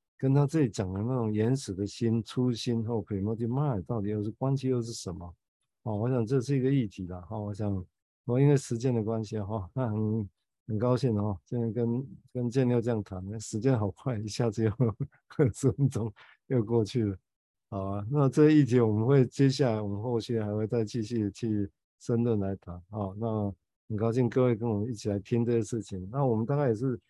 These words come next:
以这个为主，但是我们会发散式的来做一些想象的，啊，好，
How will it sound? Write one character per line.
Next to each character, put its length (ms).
以 100
这 140
个 60
为 160
主， 360
但 160
是 80
我 80
们 100
会 220
发 180
散 280
式 180
的 220
来 160
做 240
一 40
些 180
想 260
象 300
的， 60
啊， 220
好， 260